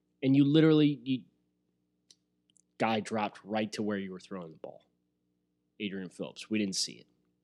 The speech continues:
It's an egregious mistake, takes th-, at least three points off the board for the Dolphins. Could have been seven six going into halftime.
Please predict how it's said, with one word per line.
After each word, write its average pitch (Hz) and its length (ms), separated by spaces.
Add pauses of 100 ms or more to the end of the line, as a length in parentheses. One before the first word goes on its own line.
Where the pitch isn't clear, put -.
(960)
It's - 100
an 110 60
egregious 131 500
mistake, 107 520
takes 117 300
th-, - 160
at 113 140
least 139 420
three 127 300
points 120 380
off 110 180
the - 80
board 101 240
for - 120
the 95 60
Dolphins. 98 400
Could - 140
have 135 60
been 127 100
seven 110 320
six - 220
going 92 200
into 87 120
halftime. - 320